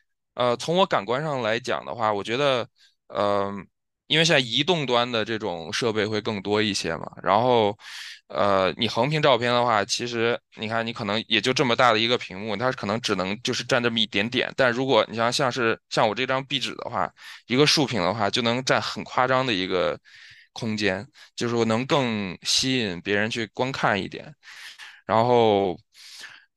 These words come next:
对，这个我觉得趋势大概就是现在在慢慢地从这种横屏转变成竖屏，然后视频也是越来越短，就是之前可能大家还比较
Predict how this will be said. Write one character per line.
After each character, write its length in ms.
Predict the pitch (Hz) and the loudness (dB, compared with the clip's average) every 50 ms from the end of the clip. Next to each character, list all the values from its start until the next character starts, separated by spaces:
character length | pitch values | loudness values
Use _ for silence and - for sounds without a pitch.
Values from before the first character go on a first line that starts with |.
| _ _ - | _ _ 0
对， 160 | 117 107 98 | 2 2 2
这 160 | - - 151 | 4 4 2
个 140 | 160 135 - - | 2 2 0 -2
我 140 | - 110 | -2 -2
觉 140 | 107 110 120 | 0 2 2
得 140 | 120 131 131 | 2 2 2
趋 260 | 127 - - - 147 | 0 -2 0 0 0
势 160 | 156 - 151 | 0 0 2
大 160 | 135 131 123 127 | 4 4 4 4
概 160 | 131 123 113 | 4 2 0
就 160 | 110 120 110 | 0 -4 -6
是 260 | 101 110 101 101 - - | -6 -4 -4 -4 -4 -6
现 160 | - - 127 | -4 -2 0
在 180 | 120 113 110 98 - _ | 0 0 0 -2 -4 _
在 160 | - - 117 | -2 -2 -2
慢 260 | 110 110 - 131 127 | -2 0 -2 -2 0
慢 220 | 113 113 113 117 120 | 0 2 0 0 0
地 120 | 123 110 | -2 -4
从 260 | 101 - - 101 104 | -6 -8 -10 -6 -2
这 100 | 113 117 | -2 -2
种 320 | 110 107 87 71 65 - - - | 0 -2 -4 -4 -6 -12 -16 -16
横 320 | - - - 107 107 131 | -12 -4 -2 -2 0 0
屏 240 | 147 - - 104 107 | 0 -2 -2 -2 2
转 160 | - 110 90 | 2 2 2
变 180 | 92 107 110 113 | 2 2 0 0
成 160 | 117 107 123 | -2 -2 -2
竖 280 | 135 - - 151 120 92 | -2 0 0 0 -2 -4
屏， 200 | - - - - - | -6 -10 -12 -10 -8
然 240 | - - 98 107 117 | -2 0 2 2 4
后 320 | 127 131 127 117 101 98 - - - - - - - - | 4 6 6 6 4 2 -2 -8 -12 -12 -12 -10 -2 0
视 260 | - - - 196 147 | 2 6 6 6 4
频 160 | - - 143 | 4 4 4
也 100 | 139 120 | 2 4
是 140 | 110 135 139 | 4 4 4
越 140 | 143 139 120 | 6 6 6
来 120 | 110 113 | 6 6
越 140 | 123 131 123 120 - | 6 4 2 0 -4
短， 140 | - - - - - - - - - - | -6 -6 -6 -6 -6 -8 -10 -14 -10 -6
就 120 | - 131 123 | -4 -4 -2
是 140 | 117 120 | -2 -4
之 160 | 110 - 147 139 | -2 0 2 2
前 180 | - 131 131 | 2 2 2
可 80 | 127 120 | 2 0
能 80 | 107 | 0
大 140 | 113 120 120 | 2 2 2
家 160 | 117 123 123 | 4 4 4
还 180 | 127 117 120 123 | 4 4 4 4
比 140 | 123 123 95 | 2 -2 -2
较 540 | 95 107 110 113 113 107 104 101 101 98 98 | 0 2 4 6 6 6 4 4 2 0 -2